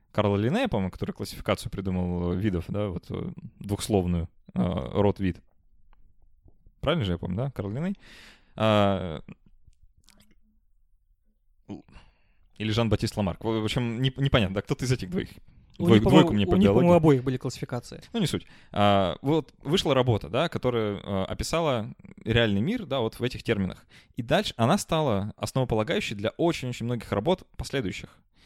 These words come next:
Speaker 1: И принято было описывать виды, да, вот в этой парадигме, то есть в парадигме вот этой классификации и решать проблемы, которые внутри этой парадигмы,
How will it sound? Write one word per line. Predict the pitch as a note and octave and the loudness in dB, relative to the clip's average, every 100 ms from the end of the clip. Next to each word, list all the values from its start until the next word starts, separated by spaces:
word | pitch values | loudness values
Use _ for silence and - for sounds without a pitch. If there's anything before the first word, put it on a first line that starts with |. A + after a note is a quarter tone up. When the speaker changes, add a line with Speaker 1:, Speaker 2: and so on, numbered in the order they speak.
| - _ | -20 _
Speaker 1:
И | C3+ C#3 C#3 B2 - - - _ - | -2 2 4 4 0 -12 -20 _ -2
принято | D3 F#3+ E3+ A2+ | 0 2 0 -2
было | C3 A#2+ G2+ | 0 0 -2
описывать | - - F3 - F#2+ - | -4 -8 -8 -6 -8 -10
виды, | G#2+ E3 G#3+ G#2 - _ | -10 -8 -6 -6 -8 _
да, | A2 | -2
вот | A2+ F#2 | -2 0
в | |
этой | B2+ - | -4 -2
парадигме, | A2 A2 G#2+ F#2 | -2 -2 -4 -6
то | - | -8
есть | - | -6
в | |
парадигме | G#2 A2 D#3 G#2+ | -4 -4 -4 -2
вот | G2+ | 0
этой | A#2 F#2+ | 0 -2
классификации | - - - - G3 - E3 C3+ | -8 -12 -8 -2 -2 0 -2 -4
и | - B2 | -2 -2
решать | C3 D3+ C#3 | 0 -4 -2
проблемы, | A#2 C3+ G#3 | -4 -2 -4
которые | A#2 A#2+ G#2 | -4 -6 -4
внутри | G#2 D3 C#3 | -4 -4 -4
этой | A2 | -6
парадигмы, | - G2+ A#2 C3+ G#2 - | -4 -2 -2 -4 -8 -8